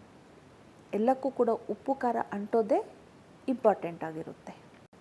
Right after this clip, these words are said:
So ನಂತರ ನಾವು ಇದನ್ನು ಆರಿದ ನಂತರ ಒಂದು ಬಾಕ್ಸ್ನಲ್ಲಿ ಸ್ಟೋರ್ ಮಾಡಿಟ್ಕೊಳ್ಳೋಣ.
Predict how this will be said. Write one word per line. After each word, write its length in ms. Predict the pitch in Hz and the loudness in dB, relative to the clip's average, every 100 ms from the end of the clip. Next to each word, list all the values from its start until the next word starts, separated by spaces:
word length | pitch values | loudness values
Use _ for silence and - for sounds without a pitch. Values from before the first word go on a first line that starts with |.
| - | -6
So 160 | 240 214 | 0 0
ನಂತರ 340 | 190 196 214 220 | -2 -6 -2 0
ನಾವು 360 | 208 208 226 392 - - 190 | 0 -4 -4 -6 -8 -12 -6
ಇದನ್ನು 500 | 190 220 302 214 - - - - - - | -2 0 0 -2 -8 -20 -20 -20 -20 -8
ಆರಿದ 360 | 220 240 262 208 | 2 6 8 6
ನಂತರ 400 | 190 185 170 - 370 - - - - - | 2 0 -4 -6 -6 -8 -20 -20 -20 -10
ಒಂದು 200 | 208 190 | -6 -4
ಬಾಕ್ಸ್ನಲ್ಲಿ 640 | 190 190 196 - 202 190 190 - - - | -2 -2 -4 -4 -2 -2 -4 -12 -20 -20
ಸ್ಟೋರ್ 300 | - 311 311 | 4 8 10
ಮಾಡಿಟ್ಕೊಳ್ಳೋಣ. 680 | 233 180 160 - 185 170 165 | 8 -2 -6 -8 -6 -4 -6